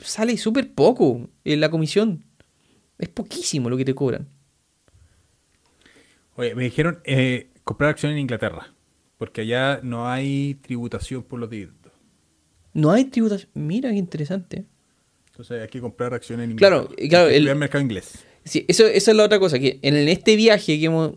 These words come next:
Speaker 1: que hemos embarcado, claro, nosotros como que vemos el mercado de los gringos súper interesante, pero el problema es que te cobran un treinta por ciento del,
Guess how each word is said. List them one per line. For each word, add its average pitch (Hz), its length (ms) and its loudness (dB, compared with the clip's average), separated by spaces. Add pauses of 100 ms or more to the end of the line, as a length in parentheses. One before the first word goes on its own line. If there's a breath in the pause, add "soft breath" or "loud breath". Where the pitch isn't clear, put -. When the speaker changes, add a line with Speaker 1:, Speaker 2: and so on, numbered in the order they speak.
(120)
Speaker 1:
que 165 100 -2
hemos 160 180 0
embarcado, 151 640 0
claro, 135 220 0
nosotros 170 400 2
como 160 180 0
que 151 100 2
vemos 170 280 2
el 151 80 2
mercado 156 380 2
de 160 80 4
los 147 100 0
gringos 147 340 0
súper 160 180 0
interesante, 151 640 -2
pero 143 180 2
el 139 60 -8
problema 160 260 2
es 180 60 -4
que 175 80 -8
te 156 100 0
cobran 180 320 2
un 175 260 0
treinta 190 360 0
por 190 120 0
ciento 208 460 -2 (520 soft breath)
del, 139 920 0